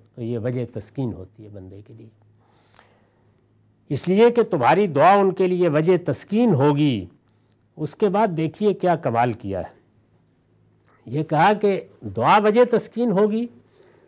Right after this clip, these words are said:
और आगे कहा वल्लाहु समीउन अलीम, यानी जब ये एतराफ़ करेंगे, ये तौबा करेंगे, तुम दुआ करोगे तो क्या ख्याल है कि हमने कोई कान बंद किए हुए हैं?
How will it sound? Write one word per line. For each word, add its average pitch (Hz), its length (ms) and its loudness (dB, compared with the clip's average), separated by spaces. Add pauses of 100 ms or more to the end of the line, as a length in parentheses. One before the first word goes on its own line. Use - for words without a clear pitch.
(500)
और - 220 -16
आगे 135 380 -2
कहा 233 220 -2
वल्लाहु 190 520 -2
समीउन 170 540 -6
अलीम, 127 420 -6 (600)
यानी 165 300 -6
जब 175 220 -6
ये 185 260 0
एतराफ़ 151 500 -4
करेंगे, 160 600 -4
ये 156 260 -4
तौबा 160 420 -4
करेंगे, 160 600 -6
तुम 180 300 -6
दुआ 113 320 -2
करोगे 165 520 -4
तो 160 160 -12
क्या 175 260 -4
ख्याल 127 360 -8
है 117 100 -10
कि 113 120 -14
हमने 143 440 -6
कोई 131 200 -8
कान 127 340 -10
बंद 160 200 -6
किए 180 220 -2
हुए 220 240 4
हैं? 214 220 0